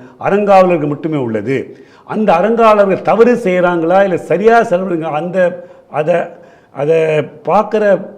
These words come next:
உ-, உ-, பொறுப்பு கமிஷனருக்கு உண்டு. அதனால நான், அ, கோவில் சொத்துக்களை எப்படி பயன்படுத்த வேண்டும் அப்படிங்கிறது நீங்க சட்டமன்றத்துல நீங்க,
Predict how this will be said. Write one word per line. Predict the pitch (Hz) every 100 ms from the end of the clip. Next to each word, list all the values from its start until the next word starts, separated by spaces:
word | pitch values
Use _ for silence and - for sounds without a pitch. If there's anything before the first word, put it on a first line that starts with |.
| -
உ-, | 156
உ-, | 160 156 147 139 143
பொறுப்பு | - 185 220 226 262
கமிஷனருக்கு | 254 190 226 226 175
உண்டு. | 139 135 107 - - _ _ _ _ _ _ _ _ _ _ _ _ _ _
அதனால | - 180 196 247 165 - - - - -
நான், | 131 107 113 - 117
அ, | 117 113 113 - -
கோவில் | 170 226 262 262 214 156
சொத்துக்களை | - 185 202 196 180 196 240 - - _ _
எப்படி | 127 160 - 240
பயன்படுத்த | - 175 214 190 180 175
வேண்டும் | 156 156 185 156 - - -
அப்படிங்கிறது | 139 - 196 226 214 185 180 247 - - - -
நீங்க | - 220 185
சட்டமன்றத்துல | - - 285 262 240 202 202 220 220
நீங்க, | 185 165 151 147 143